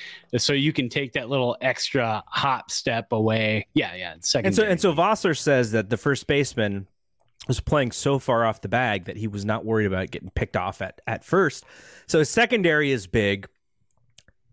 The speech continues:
Speaker 1: Common ground ball. The way that, that Miller calls this ground ball is like, "Oh,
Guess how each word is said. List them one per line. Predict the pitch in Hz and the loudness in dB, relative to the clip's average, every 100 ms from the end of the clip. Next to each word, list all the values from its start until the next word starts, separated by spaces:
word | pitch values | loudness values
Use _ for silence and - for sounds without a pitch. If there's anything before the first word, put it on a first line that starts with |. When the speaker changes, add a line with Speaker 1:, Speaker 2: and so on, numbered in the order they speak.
| - - | -14 -2
Speaker 1:
Common | - 226 254 269 240 | 2 4 4 4 2
ground | 160 165 143 104 | 4 4 4 0
ball. | 87 85 90 - _ _ _ - | 0 0 -4 -10 _ _ _ 0
The | 147 | 2
way | 156 254 294 | 4 2 4
that, | 302 - _ _ - | 0 -2 _ _ -6
that | 151 135 | -2 0
Miller | 139 180 190 | 2 4 2
calls | - 156 160 123 | 2 0 0 2
this | 131 - | 0 0
ground | 127 113 95 | 2 2 2
ball | 104 92 85 90 - _ _ _ - | 0 2 0 -4 -12 _ _ _ 0
is | 143 113 | 0 2
like, | 123 120 110 98 - _ _ _ _ _ _ _ - - - - | 2 2 0 -4 -12 _ _ _ _ _ _ _ -18 -16 -6 2
"Oh, | 156 123 104 | 2 2 0